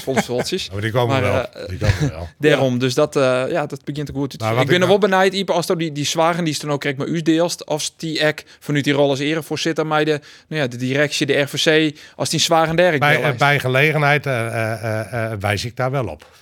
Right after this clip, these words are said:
Speaker 2: Hè, dus dat,
Speaker 3: En wanneer
Speaker 2: dat
Speaker 3: doet die gelegenheid hem dan voor?
Speaker 2: Nou, dat, dat, dat, bij gelegenheid.
Speaker 3: Ja, oké, maar wanneer is dat dan? Maar de criesdagen?
Speaker 2: Eh,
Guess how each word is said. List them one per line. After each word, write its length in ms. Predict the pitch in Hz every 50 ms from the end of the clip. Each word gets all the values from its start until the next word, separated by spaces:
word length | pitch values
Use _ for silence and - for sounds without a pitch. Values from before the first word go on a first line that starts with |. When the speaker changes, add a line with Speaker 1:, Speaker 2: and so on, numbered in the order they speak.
| _ _ _
Speaker 2:
Hè, 160 | _ 131 135
dus 140 | 127 117 95
dat, 100 | - 95
Speaker 3:
En 80 | 170 147
wanneer 220 | 165 175 175 180
Speaker 2:
dat 80 | 175 160
Speaker 3:
doet 120 | 175 170
die 100 | 175 175
gelegenheid 440 | 165 175 160 165 170 165 170 165 165
hem 100 | 170 160
dan 120 | 160 156
voor? 260 | 151 - 180 202 - - _ _ _ _ _ _
Speaker 2:
Nou, 260 | - 160 69 - 90
dat, 140 | 85 85 80 78
dat, 200 | 87 87 85 80
dat, 400 | 92 95 92 95 90 85 82 80
bij 180 | 78 92 95 87
gelegenheid. 540 | - 90 90 110 120 127 131 131 127 104 - - - - - - -
Speaker 3:
Ja, 200 | - 202 156 160
oké, 200 | 156 151 165 151
maar 140 | 151 147 139
wanneer 240 | 147 151 156 156 160
is 80 | 160
dat 120 | 147 151 127
dan? 200 | 143 156 240 240 - - - - -
Maar 120 | 156 156
de 60 | 160
criesdagen? 580 | 147 160 170 170 143 151 131 127 120 110 110 113 -
Speaker 2:
Eh, 520 | 120 113 117 117 113 113 110 110 113 113